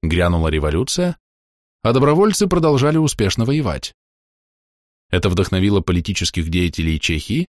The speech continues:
и они добились у Временного правительства разрешения на сформирование более крупных национальных формирований.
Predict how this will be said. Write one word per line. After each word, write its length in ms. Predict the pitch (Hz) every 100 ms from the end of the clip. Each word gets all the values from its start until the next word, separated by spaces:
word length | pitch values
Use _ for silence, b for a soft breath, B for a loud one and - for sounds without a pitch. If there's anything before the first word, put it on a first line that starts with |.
| _
и 100 | 87
они 200 | 92 107
добились 440 | 104 98 117 104
у 40 | 98
Временного 420 | 101 107 107 98
правительства 580 | 95 92 107 110 - 101
разрешения 520 | 92 90 87 107 104
на 100 | 98
сформирование 720 | - 92 92 90 95 110 107
более 420 | 104 107 113 107
крупных 380 | - 117 127 117
национальных 640 | 107 104 101 92 90 98
формирований. 680 | - 127 147 160 113 65 64